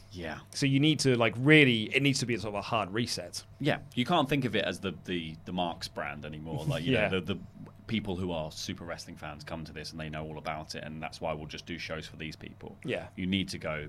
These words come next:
Speaker 1: this is now starting at a mainstream audience and needs to be explained for a mainstream audience. Hopefully that doesn't take away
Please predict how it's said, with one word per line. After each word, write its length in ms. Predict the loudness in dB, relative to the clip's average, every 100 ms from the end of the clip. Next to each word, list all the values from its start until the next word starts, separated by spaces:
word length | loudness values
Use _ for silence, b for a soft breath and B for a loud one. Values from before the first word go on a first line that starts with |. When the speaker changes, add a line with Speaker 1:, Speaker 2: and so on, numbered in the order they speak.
| -6
Speaker 1:
this 200 | -6 -4
is 100 | -4
now 160 | -2 -2
starting 560 | 2 2 2 2 0 2
at 120 | 0
a 80 | 2
mainstream 840 | 4 6 6 4 2 -2 0 0 0
audience 440 | 0 -2 -6 -8
and 120 | -8 -6
needs 240 | -8 -10
to 100 | -12
be 140 | -10 -10
explained 680 | -8 -8 -2 -2 -2 -4
for 120 | -4 -4
a 60 |
mainstream 360 | -4 -8 -8 -8
audience. 220 | -6 0
Hopefully 220 | 2 4 6
that 100 | 4
doesn't 180 | 2 -4
take 240 | -4 -2
away 440 | 2 4 4 2